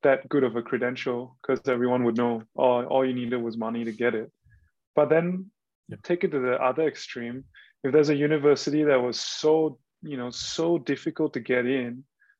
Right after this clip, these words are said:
Speaker 1: and so, oh, you know, almost impossible to pass, and you take ten years to pass and get a, a bachelor's degree, no one would wanna do it. So at the end, that's not a good system either, 'cause, you know, it's just too onerous.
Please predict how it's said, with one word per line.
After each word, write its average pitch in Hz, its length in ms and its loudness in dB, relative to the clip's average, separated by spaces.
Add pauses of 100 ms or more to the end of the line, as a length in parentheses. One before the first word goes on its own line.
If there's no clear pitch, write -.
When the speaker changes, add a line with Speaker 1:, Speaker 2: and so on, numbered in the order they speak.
(140)
Speaker 1:
and 127 200 0
so, 151 760 4 (520)
oh, - 240 -6 (600)
you 147 120 -4
know, 131 100 -2
almost 143 320 -2
impossible 139 500 0
to 135 100 4
pass, 135 600 0 (380)
and 135 100 -6
you 135 80 -4
take 147 240 -4
ten 147 320 -2
years 139 240 4
to 131 100 -6
pass - 540 -4
and 127 180 -10
get 123 140 2
a, 113 80 -2 (140)
a 123 40 -2
bachelor's 123 540 0
degree, 117 400 -4 (240)
no 160 120 4
one 165 240 4
would 143 100 6
wanna 131 260 2
do 156 260 6
it. 135 220 0
So 147 300 2
at 131 100 -6
the - 140 -6
end, 143 180 -4
that's 143 260 -4
not 131 180 -4
a - 40 -16 (440)
good 127 180 -4
system 131 340 -6
either, 123 300 -2
'cause, - 380 -6 (460)
you 127 100 -10
know, 120 200 -10
it's - 120 -16
just - 220 -12
too 139 240 2
onerous. 127 600 0